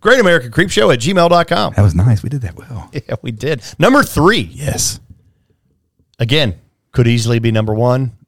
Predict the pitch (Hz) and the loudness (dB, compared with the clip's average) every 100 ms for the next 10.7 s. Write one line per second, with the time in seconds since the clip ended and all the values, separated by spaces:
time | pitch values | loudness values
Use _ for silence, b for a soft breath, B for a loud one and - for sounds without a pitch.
0 | - 95 90 104 123 123 117 - - 107 | 0 2 2 2 2 2 0 -2 -10 -6
1 | 95 92 95 95 101 95 95 123 127 127 | -4 -4 -6 -6 -8 -6 -6 -2 -2 -2
2 | - b b b 85 147 160 165 175 135 | -6 b b b -2 -2 0 -2 0 0
3 | 95 - - - 104 220 277 240 214 - | -2 -10 -12 -6 0 2 4 2 2 0
4 | 160 143 - 131 127 107 123 113 113 110 | -2 -2 -2 0 0 -2 0 0 0 -4
5 | 139 131 139 156 185 - 143 123 113 117 | -4 -4 -2 -2 -2 0 -2 -2 -4 -2
6 | 107 104 101 104 104 101 101 92 147 190 | -2 -4 -6 -6 -6 -2 0 0 -2 -2
7 | - - 285 175 - - - 98 76 - | -2 0 0 0 -4 -8 -2 0 0 -6
8 | - 80 82 233 160 - _ _ _ _ | -4 0 0 2 0 -2 _ _ _ _
9 | - 202 262 - 143 90 - - - 151 | 0 2 2 0 0 0 -4 -8 -4 -2
10 | 180 - 107 139 156 156 | -2 -4 -2 0 0 -2